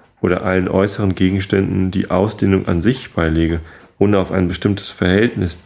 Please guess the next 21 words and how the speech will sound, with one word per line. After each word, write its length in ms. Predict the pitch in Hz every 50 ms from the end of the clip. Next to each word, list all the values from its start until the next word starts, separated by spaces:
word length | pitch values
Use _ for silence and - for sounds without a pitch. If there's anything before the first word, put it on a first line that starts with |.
| _ _
dieser 200 | - 92 - 95
Gegenstände 500 | 90 - 95 92 95 92 - - 92 90
zum 180 | 85 - 90 85
Subjekt 440 | - 92 - - 110 113 - - -
zu 120 | - 92
sehen 340 | 85 87 87 90 87 90 90
und 180 | - 98 87
mein 180 | 85 85 90 90
Urteil 380 | - 98 101 104 - 110 95 90
darauf 280 | 90 85 - 80 -
einzuschränken, 760 | 104 107 113 113 - 117 - - - 185 175 - - 117 113 - - - - - - - _ _ _ _ -
als 260 | 98 98 90 - -
denn 240 | 117 113 127 131 -
allererst 640 | - 101 92 92 - 92 95 95 95 - - - - -
entspringt 640 | - 95 87 - - - 87 82 87 82 - - - -
der 100 | - 98
Schein. 440 | 98 - - 82 76 71 69 73 - - _ _ _ _ _ _ _ _ _ _ _ _ _ _ _ _ _ _ _ _ _ _ _ _ _ _ _ _ _ _ _ _ _ _ _ _ _ _ _ _ _ _ _ _ _ _ _ _ _ _ _ _ _ _ _ _ _ _ _ _ _ _ _ - _ _ _
Das 160 | 101 98 -
Ende 380 | - - 95 85 85 82 82 82
der 120 | - 90
Fußnote. 640 | 90 - - - - - - - - - - -